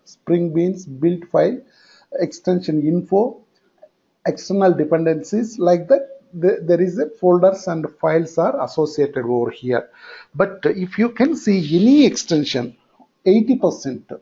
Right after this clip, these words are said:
or more than eighty percent of the structure of any extension is same. Now I opened what is called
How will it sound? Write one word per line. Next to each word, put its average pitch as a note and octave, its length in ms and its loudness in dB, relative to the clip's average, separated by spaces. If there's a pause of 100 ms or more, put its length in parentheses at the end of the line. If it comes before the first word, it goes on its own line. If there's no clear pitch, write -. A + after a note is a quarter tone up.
(100)
or D#3 220 -2
more F3+ 240 -2
than D3+ 280 -4
eighty F#3 280 -4
percent F3+ 420 -8 (360)
of C#3 220 -2
the D3 100 -6
structure - 760 -2 (420)
of D3 280 2
any G3 240 2
extension D#3+ 680 -8
is G3 220 -8
same. C3 400 -2 (400)
Now F#3 300 2
I F3 160 2
opened F3 720 0 (280)
what D#3 200 0
is F3+ 120 -4
called C4+ 340 -2